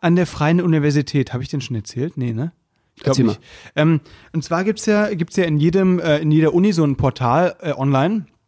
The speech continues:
Speaker 1: wo die Professoren und so weiter alle ihre Noten eintragen müssen, ne? Die Noten der Studenten und so weiter. Und die haben da Zugriff drauf und alle Studenten auch, die können ihre Noten einsehen, aber natürlich nicht ändern nachträglich, ne?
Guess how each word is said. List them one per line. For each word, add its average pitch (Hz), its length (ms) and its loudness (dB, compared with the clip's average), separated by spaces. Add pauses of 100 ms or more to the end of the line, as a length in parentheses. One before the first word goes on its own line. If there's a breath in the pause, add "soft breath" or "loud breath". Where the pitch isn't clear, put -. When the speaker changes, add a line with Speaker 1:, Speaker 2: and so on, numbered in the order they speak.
(520)
Speaker 1:
wo 143 160 2
die 127 160 0
Professoren 135 640 -2
und 165 200 -6
so 156 100 -6
weiter 151 240 0
alle 143 140 -2
ihre 147 240 -2
Noten 151 260 0
eintragen 120 440 -6
müssen, 110 180 -8
ne? 131 100 0
Die 131 60 -2
Noten 143 260 0
der 127 100 0
Studenten 139 400 -2
und 127 100 -2
so 117 100 -6
weiter. 113 340 -4 (580 loud breath)
Und 143 200 -2
die 185 100 4
haben 175 80 2
da 135 100 2
Zugriff - 300 -6
drauf 190 260 2
und 180 140 -2
alle 151 160 0
Studenten 143 400 0
auch, 147 240 0
die 156 100 -2
können 156 180 0
ihre 139 140 -2
Noten 131 280 0
einsehen, 147 420 0
aber 127 140 -4
natürlich 127 280 0
nicht 131 200 -4
ändern 127 400 2
nachträglich, 113 500 -6
ne? 143 160 2